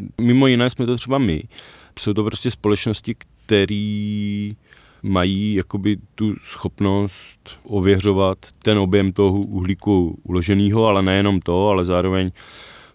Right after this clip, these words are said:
prostě jsou schopní ověřit, jestli tam ta adicionalita je, nebo není, jestli je tam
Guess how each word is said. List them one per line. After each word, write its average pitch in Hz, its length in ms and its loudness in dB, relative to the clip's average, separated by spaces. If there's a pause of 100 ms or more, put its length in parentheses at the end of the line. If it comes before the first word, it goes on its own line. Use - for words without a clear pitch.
prostě - 260 -8
jsou 95 140 0
schopní 98 520 0
ověřit, 95 480 0
jestli 90 580 -2
tam 92 160 -2
ta 80 280 -6
adicionalita 90 680 -2
je, 82 300 -2
nebo 82 220 -4
není, 98 540 -2
jestli 92 240 -2
je 92 60 4
tam 87 200 0